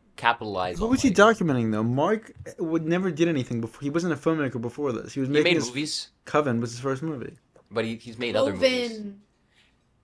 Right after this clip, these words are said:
Speaker 1: Coven.
Speaker 2: Coven.
Speaker 3: Don't you dare say
Speaker 1: Coven.
Speaker 3: Coven.
Speaker 2: But I'm saying, like, Mark was, like, kind of a nobody.
Speaker 1: Yeah,
Speaker 2: So
Speaker 1: but
Speaker 2: why is he following around this guy making a movie about
Speaker 1: But,
Speaker 3: That's what a documentary
Speaker 1: like,
Speaker 3: is. It
Speaker 1: that's
Speaker 3: doesn't
Speaker 1: what a doc-,
Speaker 3: necessarily have to be
Speaker 1: yeah.
Speaker 3: on, about, like,
Speaker 1: He's
Speaker 3: a
Speaker 1: not
Speaker 3: famous
Speaker 1: famous.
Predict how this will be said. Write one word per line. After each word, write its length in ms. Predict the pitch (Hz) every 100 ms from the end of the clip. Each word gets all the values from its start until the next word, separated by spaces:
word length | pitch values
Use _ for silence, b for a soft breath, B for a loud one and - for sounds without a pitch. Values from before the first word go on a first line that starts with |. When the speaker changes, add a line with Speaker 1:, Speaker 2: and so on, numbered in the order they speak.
| _ -
Speaker 1:
Coven. 380 | 139 135 107 92
Speaker 2:
Coven. 300 | 131 113 113
Speaker 3:
Don't 180 | 247 262
you 140 | 247
dare 260 | 233 240 262
say 320 | 262 233 214
Speaker 1:
Coven. 300 | - - - 107
Speaker 3:
Coven. 260 | 104 98 190
Speaker 2:
But 100 | 190
I'm 80 |
saying, 260 | 180 226 208
like, 120 | 180
Mark 280 | 151 170 190
was, 120 | 190
like, 120 | 175 165
kind 180 | 175
of 80 | 165
a 20 | 135
nobody. 480 | 170 127 104 - - _ _ _ _ _ _ -
Speaker 1:
Yeah, 140 | 170
Speaker 2:
So 40 | 151
Speaker 1:
but 160 | - -
Speaker 2:
why 260 | 151 170
is 80 | 190
he 80 | 185
following 340 | - 175 190
around 160 | 170 170
this 120 | 151
guy 140 | 170 151
making 500 | 147 156 170 160 - _
a 80 | 151
movie 300 | 151 156 143
about 140 | 135 123
Speaker 1:
But, 80 | 302
Speaker 3:
That's 80 | 427
what 80 | 294
a 40 |
documentary 460 | 262 269 269 233 247
Speaker 1:
like, 120 | 185
Speaker 3:
is. 40 |
It 20 |
Speaker 1:
that's 160 | 233 262
Speaker 3:
doesn't 80 | 175
Speaker 1:
what 60 |
a 20 | -
doc-, 140 | 143
Speaker 3:
necessarily 180 | 269 254
have 80 | 240
to 40 |
be 100 | 101
Speaker 1:
yeah. 60 | -
Speaker 3:
on, 120 | -
about, 240 | - 226 226
like, 60 |
Speaker 1:
He's 80 | 143
Speaker 3:
a 20 |
Speaker 1:
not 120 | 165 147
Speaker 3:
famous 100 | -
Speaker 1:
famous. 360 | 113 113 127